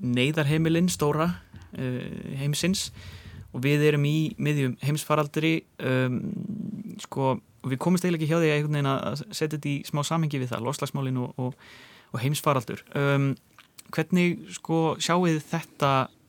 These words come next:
í samhengi? Af því að nú, nú er ung kynslóð sem að vildi, hérna, sem að fór í loftslagsverkfall og vildi að það yrði tekið í neyðarheimilinn. Sú kynslóð sér svolítið núna að það er tekið í neyðarheimilinn,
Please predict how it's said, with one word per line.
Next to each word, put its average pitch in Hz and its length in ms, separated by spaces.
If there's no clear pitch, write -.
í 147 80
samhengi? 147 320
Af 120 60
því 127 80
að 139 60
nú, 143 240
nú 143 200
er 123 100
ung 156 220
kynslóð 151 480
sem 139 180
að 131 160
vildi, 131 500
hérna, 120 1000
sem 120 180
að 113 140
fór 123 180
í 113 40
loftslagsverkfall 147 760
og 117 360
vildi 135 320
að 117 160
það 117 160
yrði 120 140
tekið 139 320
í - 100
neyðarheimilinn. 160 560
Sú 185 220
kynslóð 175 340
sér 175 300
svolítið 156 340
núna 156 280
að 127 80
það 147 180
er 165 80
tekið 165 260
í 180 120
neyðarheimilinn, 131 560